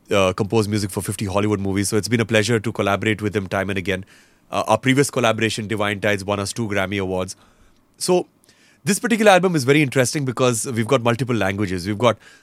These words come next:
uh, two Zulu choirs. We've got an Armenian. We've got, uh, uh, we've got a, a Korean group. We've got, uh,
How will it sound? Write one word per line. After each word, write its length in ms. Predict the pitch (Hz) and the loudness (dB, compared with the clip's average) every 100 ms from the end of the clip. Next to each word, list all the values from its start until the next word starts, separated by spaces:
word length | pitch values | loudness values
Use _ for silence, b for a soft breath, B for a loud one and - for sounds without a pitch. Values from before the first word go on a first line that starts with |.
| B | B
uh, 280 | - 104 101 | 2 2 2
two 180 | 139 120 | 0 -2
Zulu 280 | 101 135 147 | 0 0 2
choirs. 520 | 131 120 120 120 110 | 2 4 4 2 0
We've 160 | 107 92 | -4 -2
got 180 | 110 101 | 0 0
an 140 | 98 | -2
Armenian. 800 | 98 101 110 131 131 127 123 117 | -2 0 0 0 0 0 -2 -2
We've 160 | 110 92 | -4 -2
got, 240 | 107 98 b b b b | -2 -2 b b b b
uh, 280 | 104 95 92 - 101 | 2 2 0 -4 -2
uh, 120 | 95 | -2
we've 120 | 98 98 | -2 0
got 200 | 113 104 | 2 2
a, 220 | 98 95 87 92 | 0 0 -2 -2
a 120 | 98 | -2
Korean 360 | - 139 135 123 | 2 2 2 0
group. 300 | 123 120 113 | 0 0 -2
We've 160 | 101 | -4
got, 240 | 110 107 110 | 0 0 0
uh, 260 | 101 98 | 0 0